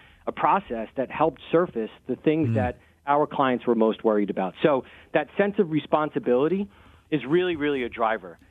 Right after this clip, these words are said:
Speaker 1: And then you add to that, that, you know, the, the talented number of people that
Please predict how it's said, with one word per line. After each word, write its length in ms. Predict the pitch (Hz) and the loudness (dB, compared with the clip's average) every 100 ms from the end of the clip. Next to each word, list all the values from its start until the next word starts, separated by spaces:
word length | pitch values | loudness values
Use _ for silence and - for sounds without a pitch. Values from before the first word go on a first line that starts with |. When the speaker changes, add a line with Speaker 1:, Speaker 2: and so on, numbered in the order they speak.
| - | -4
Speaker 1:
And 80 | 160 | -2
then 120 | 202 | 0
you 120 | 175 | 0
add 300 | 170 208 226 | 0 0 -2
to 100 | 147 | -6
that, 280 | 117 98 - _ | -8 -10 -14 _
that, 320 | 135 147 131 - | -2 0 0 -2
you 100 | 156 | -2
know, 200 | 139 120 - | 0 -2 -4
the, 300 | 151 147 135 139 | -2 0 -2 -4
the 80 | |
talented 520 | 127 - 180 196 180 143 | -4 0 0 0 -2 0
number 300 | 160 147 127 | 0 0 -2
of 140 | - | -2
people 340 | - 135 135 | -6 -2 -2
that 160 | 113 | -2